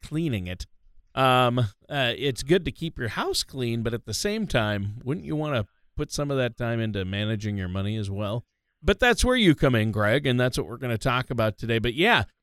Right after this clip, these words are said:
I'm doing great. I'm excited about today's show. How are you doing? What's going on with you?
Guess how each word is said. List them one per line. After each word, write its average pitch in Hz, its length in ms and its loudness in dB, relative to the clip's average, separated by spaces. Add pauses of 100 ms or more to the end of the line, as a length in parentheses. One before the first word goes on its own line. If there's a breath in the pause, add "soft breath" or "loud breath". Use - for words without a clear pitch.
(160)
I'm 214 260 2
doing 156 280 6
great. 143 260 6
I'm 123 140 0
excited 185 640 2
about 160 300 4
today's 135 380 2
show. 135 520 4 (300)
How 208 160 4
are 202 80 4
you 165 280 4
doing? 107 260 0
What's 127 220 -2
going 170 220 0
on 156 180 2
with 117 160 2
you? 135 280 -4